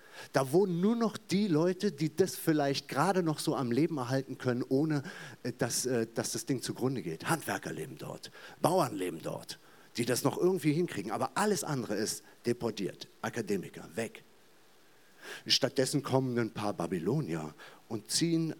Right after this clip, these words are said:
als Könige, die das Sagen haben, in dieses Land. Oder sie lassen es einfach brach liegen. Nur noch so wie Kojoten, die dann da durch die Gegend fliegen und kleine,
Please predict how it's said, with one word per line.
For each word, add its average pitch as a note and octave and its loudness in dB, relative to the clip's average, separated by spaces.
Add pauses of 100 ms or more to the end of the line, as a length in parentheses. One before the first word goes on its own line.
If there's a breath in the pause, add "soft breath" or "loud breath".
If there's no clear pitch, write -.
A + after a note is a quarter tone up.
(120)
als - -8
Könige, B2 0
die G2+ -4
das G2+ -2
Sagen C#3 0
haben, D3 -2
in D3 -4
dieses C#3 -4
Land. - -8
Oder C3+ 0
sie A#2 -4
lassen F2+ -4
es - -6
einfach C#3 -6
brach A2 0
liegen. - -8 (800 loud breath)
Nur A2 0
noch G2+ 0
so F#2+ -4
wie E2+ -2
Kojoten, B2 0
die F2+ -4
dann F2 -6
da F2 -2
durch F2+ -4
die G2+ -8
Gegend A2+ 0
fliegen F#2 -4
und F2 -6
kleine, A2 0